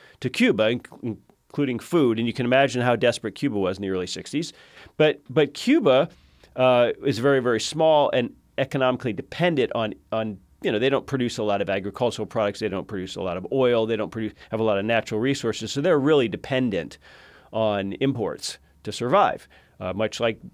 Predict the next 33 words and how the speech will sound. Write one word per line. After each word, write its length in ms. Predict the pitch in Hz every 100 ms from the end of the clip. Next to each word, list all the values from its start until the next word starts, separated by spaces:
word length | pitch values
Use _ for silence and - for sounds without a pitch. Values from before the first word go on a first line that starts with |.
| _
modern-day 440 | - 113 113 117 113
Japan. 440 | - 175 165 85 - -
Now, 120 | 123 127
Russia's 460 | 160 226 - 165
a 60 | 165
little 180 | 160 117
different 480 | 90 180 151 85
because 300 | 123 107 107
Russia's 340 | 113 107 110 95
vast, 460 | 117 147 135 -
something 240 | - 113 104
like 160 | 104
eleven 260 | 104 117 104
time 300 | 98 135 127
zones. 260 | 127 117 - - -
Russia 260 | 135 123 101
produces 440 | 120 120 113 104
a 60 | 113
lot 120 | 104
of 80 | 101
ag. 420 | 123 123 120 113
It 80 | 107
has 220 | 107 104
a 60 |
lot 160 | 101 92
of 100 | 92
oil. 440 | 135 143 131 123 - - - -
Uh, 120 | 110
presumably, 640 | 127 127 214 151 120 113
Russia 380 | 113 127 - 113
could 200 | 113 -
feed 460 | - 143 147 131
itself 800 | 104 - - 147 123 85 - -